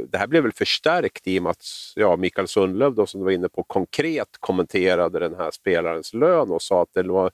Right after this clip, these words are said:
en miljon hade inte räckt, det var närmare två miljoner än, än, än en miljon, sa han i en intervju med, med, med G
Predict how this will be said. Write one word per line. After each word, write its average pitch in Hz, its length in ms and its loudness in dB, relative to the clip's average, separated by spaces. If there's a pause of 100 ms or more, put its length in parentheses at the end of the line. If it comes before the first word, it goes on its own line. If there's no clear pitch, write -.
(680)
en 131 160 2
miljon 151 280 4
hade 151 160 2
inte 110 220 0
räckt, - 320 -2
det 107 80 2
var 107 120 4
närmare 110 400 2
två 196 280 4
miljoner 92 500 2
än, 92 380 -8
än, 92 420 -2
än 104 160 -4
en 156 200 0
miljon, 82 340 -2
sa 85 180 -2
han 85 120 -2
i 78 40 -6
en 85 80 -8
intervju 87 380 -2
med, 78 280 -6
med, 80 240 -6
med 87 160 -4
G 85 180 0